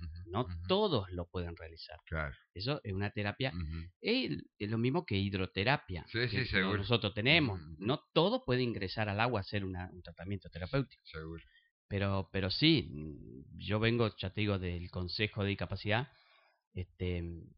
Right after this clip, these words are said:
Speaker 2: apuntando a esto, apuntando al, al, al bienestar de la persona con
Speaker 1: Ujú,
Speaker 2: discapacidad.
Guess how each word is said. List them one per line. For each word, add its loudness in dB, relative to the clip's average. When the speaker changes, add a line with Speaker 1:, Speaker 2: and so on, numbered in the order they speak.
Speaker 2:
apuntando 2
a 8
esto, 4
apuntando -2
al, -2
al, -8
al -8
bienestar 0
de 0
la -4
persona -6
con -2
Speaker 1:
Ujú, 0
Speaker 2:
discapacidad. -6